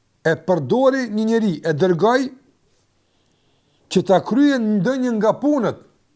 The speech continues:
që Allahu më ka ngarkuar me to." Ndërsa ai vije dhe na thot,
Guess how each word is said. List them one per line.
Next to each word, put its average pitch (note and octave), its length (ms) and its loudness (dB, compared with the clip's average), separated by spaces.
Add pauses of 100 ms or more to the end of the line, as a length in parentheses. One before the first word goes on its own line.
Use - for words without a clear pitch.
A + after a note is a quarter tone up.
(880)
që G3 100 0 (120)
Allahu A#3 440 0
më E3+ 60 -6
ka A3 100 -4
ngarkuar F#3+ 500 -2
me B2+ 100 -8
to." - 180 -12 (2000)
Ndërsa F3 300 0
ai C4+ 180 2
vije C#4+ 260 2
dhe A3+ 120 0
na G#3 140 0
thot, F3 300 -4